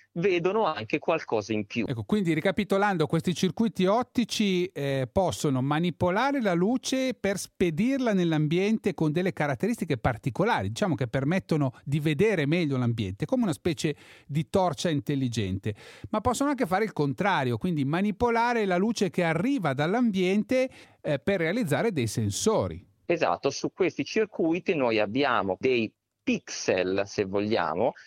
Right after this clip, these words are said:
Speaker 1: che rispetto ai pixel convenzionali interagiscono tra di loro attraverso queste maglie programmabili che, eh, abbiamo a bordo del nostro,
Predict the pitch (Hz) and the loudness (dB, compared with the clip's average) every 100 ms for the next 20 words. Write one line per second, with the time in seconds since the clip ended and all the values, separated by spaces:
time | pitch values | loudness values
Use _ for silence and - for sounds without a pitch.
0 | - - 185 135 127 - 165 120 - 120 | -10 -2 0 0 -2 0 0 0 -2 0
1 | 98 117 120 107 - 165 131 - 98 - | 0 2 2 0 -2 -4 -4 -2 -4 -2
2 | 143 123 117 107 - 120 104 85 85 127 | -2 0 -2 -4 -4 0 0 0 0 -2
3 | 185 _ _ _ 220 226 170 - 120 113 | -4 _ _ _ 0 0 0 0 2 2
4 | 107 143 - - 113 98 101 95 107 101 | 0 -4 -4 -2 -2 0 0 0 0 2
5 | 82 90 123 180 - _ _ _ _ _ | 2 2 2 0 -6 _ _ _ _ _
6 | _ - 104 110 104 113 113 113 - 113 | _ -2 -2 2 2 2 0 -2 0 -2
7 | - 113 101 - 110 113 113 113 107 104 | 0 0 0 -2 -2 0 2 0 0 -2
8 | - 101 95 92 104 107 92 90 87 87 | -2 -2 0 0 0 2 0 -2 -4 -6
9 | - 113 101 - - - 98 98 92 92 | -2 0 0 -4 -20 -6 0 0 0 0
10 | 113 107 92 87 107 110 95 92 92 92 | 0 0 0 0 0 0 0 -2 0 0
11 | 92 101 98 - 92 90 | 0 -2 -2 -4 0 0